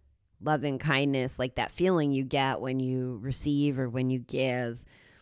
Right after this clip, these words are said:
I thought that that's where it was going. So I was really actually disappointed that she took the food. And I was even more disappointed that I scrolled through some of the comments,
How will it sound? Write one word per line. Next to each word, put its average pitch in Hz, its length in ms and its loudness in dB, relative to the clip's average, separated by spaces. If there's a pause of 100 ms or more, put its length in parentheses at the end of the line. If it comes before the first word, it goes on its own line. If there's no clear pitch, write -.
(260)
I 147 60 -2
thought 160 220 4
that 143 180 -2
that's 143 420 -2
where 147 180 0
it 104 60 -4
was 135 160 -6
going. 127 420 0
So 175 140 0
I 180 40 6
was 185 140 2
really 160 800 6 (680)
actually 143 560 -2 (640)
disappointed 196 840 2 (120)
that 123 440 -2
she - 180 -2
took - 300 -4
the 123 80 -10
food. 135 440 2 (500)
And 170 100 2
I 175 60 6
was 180 140 0
even 247 300 6
more 156 340 6
disappointed 285 880 2 (840)
that 170 400 6
I 156 100 0
scrolled 269 400 6
through 190 120 2
some 202 220 2
of 180 60 2
the 151 80 4
comments, 175 760 0